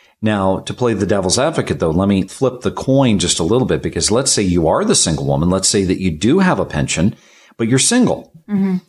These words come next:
Speaker 1: Well, what that would mean to me is that you're not beholden to anyone. You don't have a spouse to have to take care of.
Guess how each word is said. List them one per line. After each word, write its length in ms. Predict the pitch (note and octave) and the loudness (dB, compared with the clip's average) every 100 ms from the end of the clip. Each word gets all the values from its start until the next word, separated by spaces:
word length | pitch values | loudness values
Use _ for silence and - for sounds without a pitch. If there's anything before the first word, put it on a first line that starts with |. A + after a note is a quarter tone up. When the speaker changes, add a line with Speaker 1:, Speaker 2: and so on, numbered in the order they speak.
| _ | _
Speaker 1:
Well, 140 | A#2+ A2 | -2 2
what 180 | B2+ | 2
that 160 | C#3 C3+ | 2 2
would 160 | A#2 G#2 | 2 4
mean 320 | A2 E3+ G#3+ | 4 4 2
to 180 | G#3+ G#2 | 2 2
me 200 | F2+ F2 | 2 2
is 120 | - | 2
that 180 | G2 G#2 | 0 0
you're 200 | G2 A2+ | 0 2
not 360 | G#2+ B2 D#3+ | 2 2 -2
beholden 560 | C3+ A#2 - B2+ A#2+ G#2 | 0 0 2 2 2 2
to 160 | - - | 0 0
anyone. 380 | A#2 G2+ D2 C#2 | 0 2 0 0
You 100 | G2 | 2
don't 120 | A#2 | 2
have 300 | A2 B2+ C3+ | 2 0 2
a 20 | |
spouse 400 | C3+ - E2+ D2+ | 0 0 -2 -2
to 80 | - | -2
have 160 | E2+ E2 | -4 -4
to 100 | D2+ | -6
take 200 | G#2+ G#2 | -6 -2
care 180 | A2 B1+ | 0 0
of. 140 | - | -4